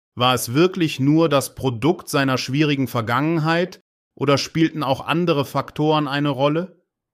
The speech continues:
Diese Fragen werden uns in den nächsten Kapiteln weiter beschäftigen. Jack Unterweger sitzt hinter Gittern.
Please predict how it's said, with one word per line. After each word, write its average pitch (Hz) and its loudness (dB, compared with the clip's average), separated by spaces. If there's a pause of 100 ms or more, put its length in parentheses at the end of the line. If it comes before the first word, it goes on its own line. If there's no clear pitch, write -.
(120)
Diese 135 0
Fragen 156 0
werden 151 2
uns 147 -2
in 151 -4
den 143 2
nächsten 165 -2
Kapiteln 143 -2
weiter 127 -2
beschäftigen. 98 -10 (1160)
Jack 143 0
Unterweger 165 2
sitzt 143 -6
hinter 147 -2
Gittern. 90 -6